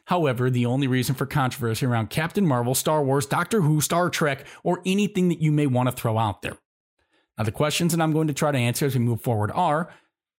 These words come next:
does toxic fandom exist? Why do fans care when franchises adapt and change or recast existing characters? Is every fan who checks out because of a change a toxic fan?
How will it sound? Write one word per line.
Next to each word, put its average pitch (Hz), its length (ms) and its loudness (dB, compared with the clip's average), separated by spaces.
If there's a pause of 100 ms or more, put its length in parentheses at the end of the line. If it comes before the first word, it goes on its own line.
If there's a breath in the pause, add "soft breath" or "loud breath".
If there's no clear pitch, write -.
(260)
does 240 240 0
toxic 202 420 0
fandom 156 300 0
exist? - 500 -4 (580)
Why 233 200 0
do 214 180 2
fans 170 300 0
care 254 340 0
when 123 180 0
franchises 120 680 -2
adapt 107 340 -2
and 113 100 -4
change 190 400 -2 (200 loud breath)
or 190 120 2
recast 160 540 0
existing 131 420 0
characters? - 560 -4 (300 loud breath)
Is 220 300 -2
every 233 400 2
fan 131 300 0
who 131 120 2
checks 131 320 -2
out 131 240 -2
because 131 240 0
of 120 80 -2
a - 20 0
change 113 320 -2
a 107 40 -4
toxic 214 420 -2
fan? 139 320 0